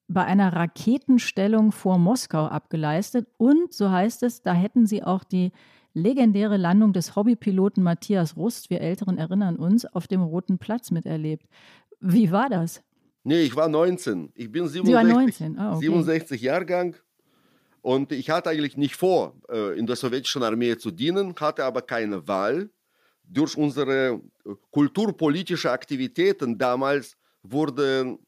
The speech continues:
Speaker 2: ich und meine Freunde eben vor die Wahl gestellt. Entweder, ähm, gehen wir in den Knast oder in die Armee. Und so kam ich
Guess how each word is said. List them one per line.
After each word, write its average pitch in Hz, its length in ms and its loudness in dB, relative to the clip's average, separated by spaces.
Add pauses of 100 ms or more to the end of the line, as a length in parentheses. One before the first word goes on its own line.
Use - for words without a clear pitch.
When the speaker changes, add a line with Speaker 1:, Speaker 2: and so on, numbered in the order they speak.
(180)
Speaker 2:
ich 165 200 -4
und 151 100 0
meine 135 260 0
Freunde 139 560 0 (160)
eben 123 420 0 (140)
vor 147 160 0
die 147 120 0
Wahl 185 200 2
gestellt. 123 460 -4
Entweder, 143 540 -2 (320)
ähm, 127 440 -4 (300)
gehen 135 360 0
wir 139 100 2
in 127 120 0
den 117 140 -2
Knast 170 340 -2
oder 143 440 0
in 135 140 -4
die 120 100 -4
Armee. 95 540 -4 (800)
Und 113 220 -2
so 175 220 0
kam 147 320 -2
ich 196 260 -6